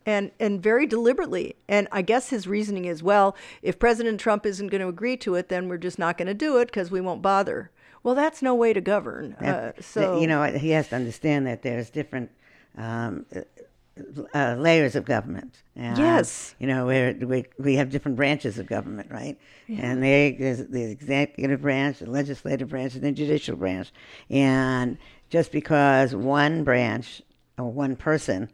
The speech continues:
Speaker 1: Yes.
Speaker 2: might disagree, that does not mean that we shouldn't go through the process of the, the democracy that we fought for, for so many years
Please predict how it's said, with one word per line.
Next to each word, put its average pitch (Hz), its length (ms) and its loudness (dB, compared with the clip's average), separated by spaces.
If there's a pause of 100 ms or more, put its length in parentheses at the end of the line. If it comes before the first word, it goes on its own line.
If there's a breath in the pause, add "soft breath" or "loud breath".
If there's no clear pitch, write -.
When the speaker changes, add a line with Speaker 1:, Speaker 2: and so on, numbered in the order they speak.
(160 soft breath)
Speaker 1:
Yes. 185 280 -2
Speaker 2:
might 131 260 2
disagree, 135 640 2
that 113 180 -2
does 120 200 0
not 131 240 0
mean 131 220 0
that 104 100 -4
we 120 80 -2
shouldn't 135 260 -6
go 113 160 -6
through 120 240 -6
the 117 80 -8
process 160 640 -4 (460 soft breath)
of 123 440 0
the, 123 120 -12
the 127 240 -4
democracy 139 640 0
that 117 160 0
we 123 140 0
fought 156 320 0
for, 113 260 -4
for 107 160 -12
so 156 180 -2
many 151 160 2
years 131 460 2